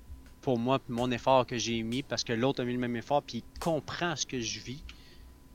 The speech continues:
Euh, c'est, c'est ce qui fait que j'aime beaucoup, beaucoup le travail d'équipe.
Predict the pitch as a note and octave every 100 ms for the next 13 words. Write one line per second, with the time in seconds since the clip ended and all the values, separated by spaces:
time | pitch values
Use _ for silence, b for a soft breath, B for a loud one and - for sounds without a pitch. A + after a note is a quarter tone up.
0 | - G#2 G#2+ G#2+ - - - - - -
1 | - - - - - - - - - -
2 | - - - - - - - - B2 -
3 | C#3 - B2 B2 A#2 A#2+ - C3 B2+ C#3
4 | B2 G#2+ G#2+ G#2 -